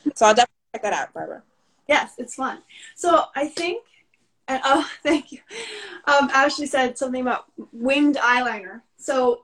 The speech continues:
Speaker 2: yes, also doing makeup all the time, you can probably attest to this,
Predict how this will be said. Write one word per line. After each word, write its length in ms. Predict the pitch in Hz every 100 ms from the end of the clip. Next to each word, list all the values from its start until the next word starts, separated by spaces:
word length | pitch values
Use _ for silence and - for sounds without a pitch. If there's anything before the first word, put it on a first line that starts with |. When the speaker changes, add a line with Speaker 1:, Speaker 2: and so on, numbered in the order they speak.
| _
Speaker 2:
yes, 580 | 254 226 - - - - -
also 420 | 277 311 277 233
doing 340 | 240 285 285
makeup 300 | 240 240 262 -
all 180 | 220
the 100 | 226
time, 460 | 233 226 226 269 302 _ _ 226
you 140 | 240
can 140 | 240
probably 420 | 240 233 220 180 -
attest 380 | 240 262 240 233
to 80 | 226
this, 220 | 220 -